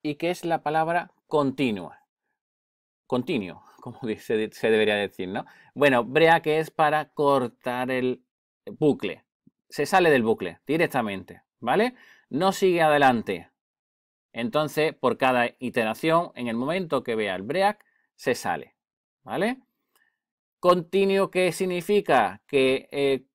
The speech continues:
en el momento que entra, lo que hace es continuar con la siguiente iteración. No hace la parte de abajo, sino que continúa con la siguiente iteración. En este ejemplo, por eje-, por lo menos, por ej-, eh, por ejemplo, podemos ver lo siguiente.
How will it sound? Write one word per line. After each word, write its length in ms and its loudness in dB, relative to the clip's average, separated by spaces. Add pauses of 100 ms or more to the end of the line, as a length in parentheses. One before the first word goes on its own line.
en 140 -4
el 100 0
momento 380 0
que 100 2
entra, 280 -2
lo 120 0
que 100 -2
hace 240 -4
es 120 -14 (100)
continuar 680 -2
con 140 -2
la 120 0
siguiente 640 -4
iteración. 640 -2 (440)
No 320 -2
hace 260 -4
la 160 -2
parte 300 -2
de 60 -2
abajo, 420 -2
sino 320 -4
que 200 -4
continúa 840 -2
con 180 -4
la 120 -6
siguiente 560 -8
iteración. 600 -12 (880)
En 140 -2
este 160 -2
ejemplo, 460 -2
por 140 -6
eje-, 360 -8
por 180 -4
lo 120 0
menos, 360 -6
por 180 -10
ej-, 200 -10
eh, 160 -14
por 120 -6
ejemplo, 400 -8
podemos 380 -6
ver 180 -4
lo 140 -4
siguiente. 640 -14